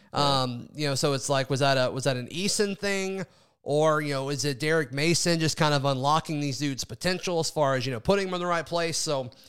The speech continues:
Speaker 1: Right.
Speaker 2: with that position, it's so tricky and it's so specific, you know, with that stud, that, you know, the stand-up defensive end that we've seen.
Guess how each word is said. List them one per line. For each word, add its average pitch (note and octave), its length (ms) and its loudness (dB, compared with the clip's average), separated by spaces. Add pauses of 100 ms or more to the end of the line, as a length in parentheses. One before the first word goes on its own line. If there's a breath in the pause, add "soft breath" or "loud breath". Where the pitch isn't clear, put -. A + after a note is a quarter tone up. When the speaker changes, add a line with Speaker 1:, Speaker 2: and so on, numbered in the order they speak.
(280 soft breath)
Speaker 1:
Right. G#2+ 160 4
Speaker 2:
with G3+ 80 2
that F3+ 180 2
position, D#3 500 2
it's C3+ 220 -2
so F#3+ 320 2
tricky C3+ 580 -2
and D3 100 -4
it's C#3 180 -4
so F#3 260 4
specific, C#3 680 -2
you C#3+ 100 0
know, C#3 100 2
with C3+ 80 -2
that B2 200 -2
stud, B2 560 0
that, A#2+ 240 -6
you D3 160 -6
know, B2 40 -4
the G#2 100 -10
stand-up C#3+ 460 -2
defensive C3 440 -4
end C3 140 -2
that G2+ 60 -8
we've G2 160 -8
seen. G#2 320 -8